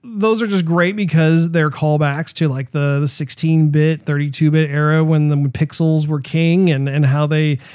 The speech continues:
you know, they, they updated it a bit to reflect how they looked in the films. But yeah, I mean, like, it was so cool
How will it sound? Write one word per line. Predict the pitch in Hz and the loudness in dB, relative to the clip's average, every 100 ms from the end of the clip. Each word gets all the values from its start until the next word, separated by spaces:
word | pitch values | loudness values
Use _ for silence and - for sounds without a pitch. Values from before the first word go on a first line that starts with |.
| - | -2
you | 170 | 2
know, | 156 | 4
they, | 160 | 4
they | 151 156 | 4 0
updated | 165 180 175 180 180 175 | 0 -2 2 2 4 4
it | 175 | 2
a | 160 | 2
bit | 156 170 165 | 2 0 0
to | 165 156 147 | 0 2 0
reflect | 156 139 156 143 135 | -2 -2 -4 -4 -4
how | 143 143 139 | -4 -2 0
they | 143 | -2
looked | 143 151 156 | 0 0 0
in | |
the | 139 | -2
films. | 120 - 262 294 208 143 | -4 0 2 4 2 2
But | 175 175 | 0 0
yeah, | 254 339 311 | 0 2 2
I | |
mean, | 190 190 | 2 2
like, | 175 170 | 2 -2
it | 190 254 | -4 -6
was | 220 151 | -4 -4
so | - 247 277 262 | -2 -2 -2 -4
cool | - 302 233 160 147 | -4 0 2 2 2